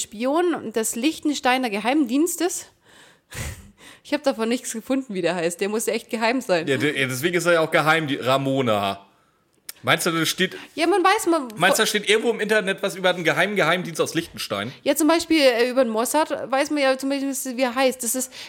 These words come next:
Speaker 1: das ist, das ist
Speaker 2: Ja,
Speaker 1: immer
Speaker 2: die,
Speaker 1: dieses,
Speaker 2: das,
Speaker 1: das
Speaker 2: das
Speaker 1: ist das Indiz, was ein Geheimdienst richtig geheim macht,
Speaker 2: Ja,
Speaker 1: wenn
Speaker 2: wollte
Speaker 1: du
Speaker 2: ich grad
Speaker 1: nicht
Speaker 2: sagen.
Speaker 1: weißt, wie er
Speaker 2: Die vom
Speaker 1: heißt.
Speaker 2: Mossad sind ja auch Anfänger.
Speaker 1: Eben. Und
Speaker 2: Wenn ihr
Speaker 1: der
Speaker 2: bei,
Speaker 1: ist
Speaker 2: wenn ihr
Speaker 1: richtig.
Speaker 2: beim Mossad seid oder jemand vom Mossad kennt, schreibt's doch mal in die Kommentare, das würde mich interessieren.
Speaker 1: Ja, ganz genau.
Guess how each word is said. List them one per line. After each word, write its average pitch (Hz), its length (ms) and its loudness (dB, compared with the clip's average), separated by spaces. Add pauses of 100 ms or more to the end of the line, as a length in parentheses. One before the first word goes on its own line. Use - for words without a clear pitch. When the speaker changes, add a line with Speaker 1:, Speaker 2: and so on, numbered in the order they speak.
Speaker 1:
das 339 180 0
ist, 359 180 -6
das 370 180 2
ist 339 120 2
Speaker 2:
Ja, 311 80 2
Speaker 1:
immer 330 140 4
Speaker 2:
die, 330 60 4
Speaker 1:
dieses, 294 460 0
Speaker 2:
das, 156 120 0
Speaker 1:
das 320 120 4
Speaker 2:
das 466 80 2
Speaker 1:
ist 415 140 0
das 370 140 2
Indiz, 311 520 0 (260)
was 285 180 0
ein 269 280 0 (100)
Geheimdienst 294 680 2
richtig 269 360 -4
geheim 240 360 0
macht, 190 180 0
Speaker 2:
Ja, 175 40 0
Speaker 1:
wenn 196 80 -2
Speaker 2:
wollte 202 160 2
Speaker 1:
du 240 80 2
Speaker 2:
ich 311 80 4
grad 175 100 4
Speaker 1:
nicht 127 80 -6
Speaker 2:
sagen. - 20 -16
Speaker 1:
weißt, 285 280 2
wie 247 80 0
er 214 140 -2
Speaker 2:
Die 190 60 -2
vom 180 100 2
Speaker 1:
heißt. 175 80 0
Speaker 2:
Mossad 190 280 0
sind 190 140 -4
ja 185 80 4
auch 170 100 0
Anfänger. 110 460 -4 (220)
Speaker 1:
Eben. 247 360 -2 (160)
Und 214 140 -2
Speaker 2:
Wenn 220 120 4
ihr 269 120 6
Speaker 1:
der 320 80 6
Speaker 2:
bei, 349 60 8
Speaker 1:
ist - 100 -2
Speaker 2:
wenn 285 80 -2
ihr 254 80 4
Speaker 1:
richtig. 247 140 4
Speaker 2:
beim 220 160 4
Mossad 214 340 0
seid 202 240 2
oder 160 160 2
jemand 180 280 0
vom 170 120 -4
Mossad 175 260 -2
kennt, 196 160 -4
schreibt's 294 240 -2
doch 262 60 -2
mal 226 100 -2
in 208 60 -2
die 190 60 -6
Kommentare, 190 420 -4
das - 100 -2
würde 165 120 -8
mich 165 100 -6
interessieren. 143 440 -10
Speaker 1:
Ja, 330 240 2 (240)
ganz 302 200 0
genau. 277 260 0